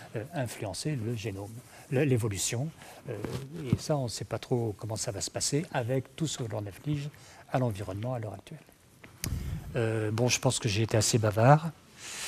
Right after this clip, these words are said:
Juste un petit mot pour finir sur Lucas. Donc Lucas, il est là, il a donné les, naissance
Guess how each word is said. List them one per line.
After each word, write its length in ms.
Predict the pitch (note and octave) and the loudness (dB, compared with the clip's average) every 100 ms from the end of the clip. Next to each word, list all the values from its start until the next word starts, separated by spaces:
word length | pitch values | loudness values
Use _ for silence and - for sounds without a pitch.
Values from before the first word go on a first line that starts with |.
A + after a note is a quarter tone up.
| - - - - - - - - | -6 -6 -6 -8 -10 -12 -14 2
Juste 300 | A#2+ G3 - | 10 12 12
un 80 | F#3 | 12
petit 160 | - | 10
mot 120 | E3+ F3 | 8 10
pour 160 | D#3+ | 8
finir 260 | - E3 F3 | 6 10 10
sur 180 | - C3+ | 10 8
Lucas. 440 | C#3 - D3+ G3 | 8 12 12 10
Donc 220 | D#3+ A#2+ | 6 4
Lucas, 460 | D3 C#3+ D3+ C#3 A2+ - - | 4 8 12 12 10 2 -4
il 160 | C3 | 2
est 60 | A#2+ | 4
là, 320 | A#2 D3+ G3 G#3 E3 | 6 6 4 -4 -2
il 140 | B2 | 2
a 40 | A#2+ | 2
donné 240 | A#2+ A#2+ | 2 2
les, 160 | A#2 A#2 C3+ - - C#3 | 2 -2 -8 -18 -8 -2
naissance 580 | B2 - B2 A#2+ - | 0 2 2 0 -2